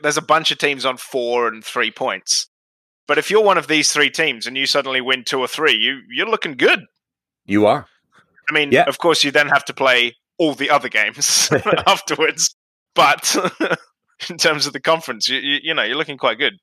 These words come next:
Speaker 2: Well, and it, it'll, it'll be interesting, like, with the U S Open Cup,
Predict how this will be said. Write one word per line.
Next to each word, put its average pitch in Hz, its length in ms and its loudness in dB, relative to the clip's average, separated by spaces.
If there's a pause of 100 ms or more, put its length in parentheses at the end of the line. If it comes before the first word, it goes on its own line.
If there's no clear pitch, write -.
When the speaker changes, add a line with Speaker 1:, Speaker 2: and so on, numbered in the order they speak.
(260)
Speaker 2:
Well, 165 220 6
and 156 260 2
it, - 240 0 (240)
it'll, 190 260 2
it'll 233 160 4
be 214 180 0
interesting, 151 500 -2
like, 123 300 0 (100)
with 147 240 -4
the 135 100 -2
U 170 160 0
S 185 120 -8
Open 147 340 -2
Cup, 110 420 2